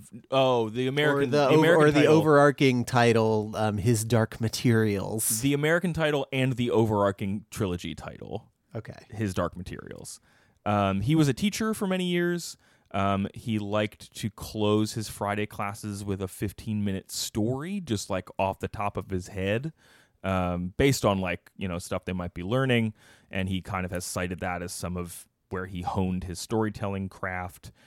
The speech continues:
Speaker 1: He was also
Speaker 2: That
Speaker 1: writing
Speaker 2: seems <laughs>
Speaker 1: What?
Speaker 2: Did you ever have in school a teacher who you could kinda derail by asking them to do
Speaker 1: Yes.
Speaker 2: stuff? Like, we had a science teacher we could always derail by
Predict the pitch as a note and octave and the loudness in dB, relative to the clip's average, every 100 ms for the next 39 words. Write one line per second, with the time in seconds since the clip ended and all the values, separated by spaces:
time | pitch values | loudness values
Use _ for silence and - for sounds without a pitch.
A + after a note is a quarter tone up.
0 | _ - F#2 F2+ F#2 F2+ F2 F2+ F2+ F#2 | _ -8 -4 -4 -4 -2 -2 0 -2 -2
1 | F#2 - - - - - - - D3 C3 | -4 -8 -12 -16 -20 -20 -16 -4 2 4
2 | G2 - C4 B3 C4 F4 - G3 F#3+ F#3 | 4 0 0 2 2 2 4 6 8 6
3 | F3 - - - C3+ - D#3 D3+ - C#3+ | 0 -10 -10 -8 -6 2 4 4 2 6
4 | C#3+ C#3 B2 B2 - C3+ C3 B2+ B2+ B2 | 8 8 6 4 2 4 6 8 8 8
5 | A#2+ B2 A#2+ B2 A#2+ A#2 A#2 A#2 A2 A2 | 6 0 2 4 6 4 4 6 6 6
6 | A2+ A2+ A2+ A2 G#2 G#2 - A#2 G#2+ G#2+ | 6 6 6 4 4 2 2 -2 0 0
7 | G#2+ B2+ A2+ A2+ A2+ - E2+ B2+ A2+ A2+ | 0 2 4 4 2 -2 -10 -6 0 4
8 | A#2 A#2+ A#3 A#2 A#2 A#2 - A#2+ A2+ - | 4 4 6 6 6 4 4 2 2 -6
9 | - - - C#3 D3 D3+ C3+ C3 B2+ A#2+ | -20 -20 -2 4 6 6 6 6 6 4
10 | - B2+ A2+ A#2 A2+ A2+ A2+ A2+ A2+ G#2+ | 2 2 4 4 4 4 6 6 6 4
11 | G#2 A2+ - B2 A2 G#2+ G#2+ G#2+ G2+ G#2+ | 0 -4 -8 -4 -2 0 0 0 0 0
12 | G#2 G#2 G#2+ | 2 2 0